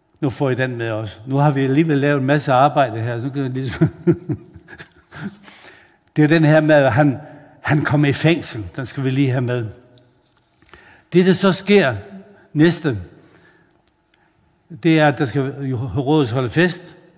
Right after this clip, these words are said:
og der skal, øh, og der er hende, hans hustru Her-, Herodias, har en datter, som danser. Det er hende, som bliver omtalt som Salome. Og hun danser så fantastisk, så Herodes, han siger,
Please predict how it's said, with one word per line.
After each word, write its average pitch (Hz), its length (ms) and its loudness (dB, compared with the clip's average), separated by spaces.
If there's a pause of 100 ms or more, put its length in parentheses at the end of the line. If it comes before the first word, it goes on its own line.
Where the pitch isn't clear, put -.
(140)
og 131 120 -12
der 147 100 2
skal, 135 320 0
øh, 120 260 -2 (960)
og 117 120 -10
der 135 100 0
er 117 400 2 (520)
hende, 135 380 -4 (200)
hans 127 200 -6
hustru 143 280 -6
Her-, 113 180 -2 (120)
Herodias, 120 640 -4
har 117 220 0
en 113 280 -6 (120)
datter, 151 300 2
som 113 280 -8 (380)
danser. 139 320 -2
Det 127 140 -2
er 123 40 -2
hende, 127 260 -4 (340)
som 120 220 -8
bliver 120 220 -2
omtalt 117 400 -4
som 131 160 -4
Salome. 127 800 -2 (720)
Og 135 120 -2
hun 165 180 2
danser 175 320 0
så 151 200 0
fantastisk, 151 640 -4
så 131 360 -4
Herodes, 139 340 -4
han 143 120 -4
siger, 143 120 -6